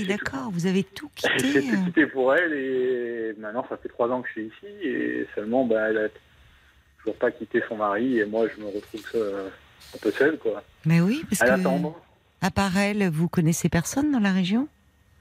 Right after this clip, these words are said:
Speaker 1: Ben, je, je, j'étais actif dans une, dans une association de, de poker, euh, qui est ici en ville.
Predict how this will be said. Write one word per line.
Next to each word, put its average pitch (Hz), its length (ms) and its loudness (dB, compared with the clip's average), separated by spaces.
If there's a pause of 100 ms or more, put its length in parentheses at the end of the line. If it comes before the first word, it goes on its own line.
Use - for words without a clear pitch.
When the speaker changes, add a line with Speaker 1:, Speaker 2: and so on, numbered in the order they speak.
Speaker 1:
Ben, 156 380 4
je, 139 440 -2
je, 135 580 2
j'étais 131 220 0
actif 143 480 -4
dans 120 160 -2
une, 113 540 0
dans 117 140 0
une 127 180 0
association 143 600 -2
de, 117 220 2
de 113 120 -2
poker, 127 440 2
euh, 107 140 -2 (160)
qui 110 80 -4
est 110 80 -2
ici 113 260 -6
en 104 140 -6
ville. 120 220 -2